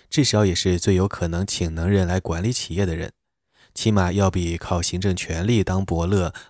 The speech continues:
来钦点能人更可靠一些。以及上述找能人与求高卖价两个取向本来应当是统一的。严格的讲，这里并没有效率与公平的矛盾。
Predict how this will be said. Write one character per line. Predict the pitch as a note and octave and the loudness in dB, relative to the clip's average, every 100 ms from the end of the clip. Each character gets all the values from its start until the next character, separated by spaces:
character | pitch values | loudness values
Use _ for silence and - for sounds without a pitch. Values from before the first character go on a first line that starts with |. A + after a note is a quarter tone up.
| - | -6
来 | F2+ F2+ | -2 -2
钦 | - - D3 | -2 -2 -2
点 | D3+ F#2 E2 | 0 -2 -2
能 | E2 F2+ | -2 -2
人 | E2 D#2 - | -2 -4 -4
更 | G#2 | -2
可 | F#2 - | -2 -4
靠 | - F2 | -4 -2
一 | E2+ | -2
些。 | - E2 - _ _ _ _ _ _ _ _ _ _ _ _ _ _ _ _ | -4 -6 -8 _ _ _ _ _ _ _ _ _ _ _ _ _ _ _ _
以 | G#2 | -4
及 | G2 F#2+ G#2 | -2 -2 -2
上 | - G#2+ | 0 0
述 | F#2+ G2 F2+ | 0 2 0
找 | - F2+ | 0 -2
能 | E2 F#2 | -2 0
人 | B2 F2+ G2+ - | 2 2 0 -2
与 | F#2 E2+ E2+ | -2 -2 -2
求 | - - E2+ F2 | -4 -4 -2 -2
高 | - A2 | 2 2
卖 | A#2+ G#2 | 2 -2
价 | F2 B2+ F#2 - - _ | 0 0 -2 -6 -18 _
两 | F2+ E2+ | -2 0
个 | G2+ | -2
取 | - E2+ | 0 0
向 | - F2+ F2+ | 2 0 0
本 | - F2 | -4 -2
来 | E2 E2+ | 0 -2
应 | F2 | 0
当 | F#2+ F#2 | 0 0
是 | F#2 | -2
统 | - E2+ | -4 -8
一 | D#2+ F#2+ | -4 -4
的。 | F#2+ - _ _ _ _ _ _ _ _ _ _ | -4 -6 _ _ _ _ _ _ _ _ _ _
严 | A2+ | 2
格 | C3+ | 4
的 | D3 | 2
讲， | - F#2 F2 F2 | 4 2 2 0
这 | G#2+ | 0
里 | E2+ | 0
并 | E2 A2+ | 0 0
没 | F2 | 2
有 | F2+ E2+ | 2 2
效 | - A2 F2+ | 0 0 2
率 | F2+ E2 | 2 -2
与 | D#2+ | -6
公 | - A2 | -2 0
平 | B2+ - E2 | 0 -2 -2
的 | E2 | 0
矛 | E2 D#2 | -2 -4
盾。 | D#2+ E2+ | -2 -4